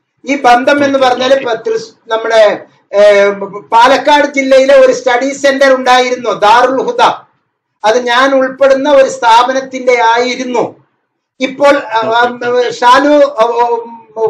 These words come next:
വീഡിയോ ഒക്കെ പോസ്റ്റ് ചെയ്ത് വെച്ചോളൂ. വീഡിയോ ചെയ്യുമ്പോ ജാമാവും, ജാമാവും.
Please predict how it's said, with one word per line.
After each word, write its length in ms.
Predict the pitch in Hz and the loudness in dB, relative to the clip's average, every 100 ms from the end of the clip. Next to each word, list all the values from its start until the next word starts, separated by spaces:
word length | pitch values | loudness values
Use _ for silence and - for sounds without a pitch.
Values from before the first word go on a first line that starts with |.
| 214 | -4
വീഡിയോ 340 | 254 277 277 269 | -4 0 2 2
ഒക്കെ 180 | 277 | 2
പോസ്റ്റ് 520 | 262 247 - 262 254 277 | -2 -4 -4 -2 0 -2
ചെയ്ത് 140 | 254 | -2
വെച്ചോളൂ. 480 | 226 - 156 127 - _ _ _ _ _ _ _ _ _ - | -4 -4 -10 -10 -18 _ _ _ _ _ _ _ _ _ -6
വീഡിയോ 300 | 262 285 285 | -2 0 2
ചെയ്യുമ്പോ 280 | 277 277 277 | 2 2 2
ജാമാവും, 680 | 262 233 311 285 285 233 196 | 0 2 2 2 2 0 0
ജാമാവും. 680 | 240 262 294 277 185 147 | 0 2 2 0 0 -4